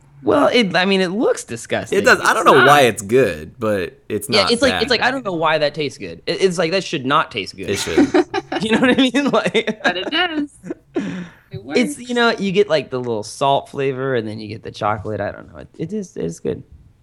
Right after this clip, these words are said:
Speaker 1: They got good fries there, though. Some people don't like 'em.
Speaker 2: Oh, dude.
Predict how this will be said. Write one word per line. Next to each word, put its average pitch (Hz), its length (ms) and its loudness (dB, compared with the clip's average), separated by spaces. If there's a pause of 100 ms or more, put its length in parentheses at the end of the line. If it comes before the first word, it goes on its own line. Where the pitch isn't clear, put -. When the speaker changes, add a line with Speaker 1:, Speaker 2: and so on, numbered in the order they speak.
(840)
Speaker 1:
They 247 100 2
got 214 160 0
good 180 140 -2
fries 113 260 -2
there, 95 160 -6
though. 85 220 -8 (340)
Some - 140 -2
people 523 160 2
don't 147 160 2
like 143 260 0
'em. - 140 -14 (440)
Speaker 2:
Oh, 92 240 -2
dude. 85 280 -10